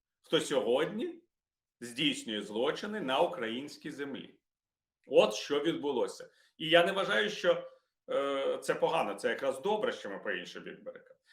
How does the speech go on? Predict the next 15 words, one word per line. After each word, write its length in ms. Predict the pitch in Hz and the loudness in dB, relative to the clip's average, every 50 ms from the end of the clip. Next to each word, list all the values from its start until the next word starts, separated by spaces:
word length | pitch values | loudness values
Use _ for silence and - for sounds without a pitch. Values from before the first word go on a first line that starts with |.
| - - | -6 0
Як 240 | 139 156 143 120 135 | 4 4 4 4 2
будь-який, 680 | 196 214 160 156 143 - - 175 185 190 185 - - _ _ _ _ _ _ _ _ _ _ _ _ _ _ - 143 | -2 -2 0 0 0 0 0 0 -2 -2 -4 -8 -16 _ _ _ _ _ _ _ _ _ _ _ _ _ _ -6 0
е, 1160 | 135 131 123 120 120 117 113 120 117 113 110 110 110 - - - - - - - - - - - | 2 4 4 4 2 0 0 0 -2 -2 -2 -2 -4 -6 -8 -8 -10 -10 -12 -12 -12 -14 -10 -2
народ, 460 | 147 165 160 151 156 185 196 185 131 | 2 4 6 6 6 6 4 4 2
який, 600 | 135 127 - - 143 143 143 139 131 120 - - - | 0 0 0 0 -2 -2 -2 -2 -4 -4 -6 -6 -4
е, 360 | 127 123 123 120 113 117 - _ _ _ - | -2 0 2 0 0 -2 -6 _ _ _ -4
піддався, 580 | 165 151 117 - 151 147 160 151 - - 135 | -2 -2 0 4 4 4 4 4 2 0 0
якщо 240 | 123 117 - - 131 | 0 0 -2 -4 -6
хочете, 380 | - - 147 - - - - 120 | -4 -2 -4 -4 -4 -6 -8 -6
такій 600 | - 127 123 - - 131 131 131 123 113 110 104 | -4 -4 -6 -4 -4 -4 -4 -2 -2 -2 -4 -4
колонізації, 880 | - - 131 127 127 123 123 117 117 135 143 143 143 - - 120 110 110 | -2 0 0 2 2 0 -2 -2 0 2 2 2 2 0 -4 -6 -6 -6
інтеграції 640 | 107 107 123 107 101 117 127 131 127 - - 110 95 | -4 -2 -2 -2 0 0 0 0 -2 -2 -6 -8 -6
в 60 | 98 | -6
імперію. 540 | 113 107 107 110 98 92 92 - - - - _ _ _ _ _ _ _ _ _ _ _ _ _ - | -6 -4 -2 -2 -2 -2 -2 -4 -8 -14 -16 _ _ _ _ _ _ _ _ _ _ _ _ _ -12
Українці, 720 | 135 - 147 135 123 113 113 113 - - 170 165 165 | -4 2 4 4 4 4 2 -4 -6 -8 -10 -12 -12